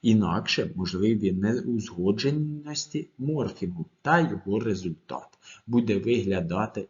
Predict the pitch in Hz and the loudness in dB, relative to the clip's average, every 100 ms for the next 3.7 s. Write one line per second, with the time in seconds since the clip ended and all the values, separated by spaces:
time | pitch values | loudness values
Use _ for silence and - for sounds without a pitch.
0 | - 104 123 117 95 85 78 76 - - | -2 0 2 2 0 0 -4 -6 -8 -6
1 | - - - _ _ _ - - - 113 | -6 -8 -10 _ _ _ -16 -14 -14 -4
2 | 110 160 226 220 175 156 143 147 143 113 | 0 4 4 2 2 2 0 -2 0 0
3 | 95 101 98 - 143 151 165 | 2 0 -2 -2 -2 0 -2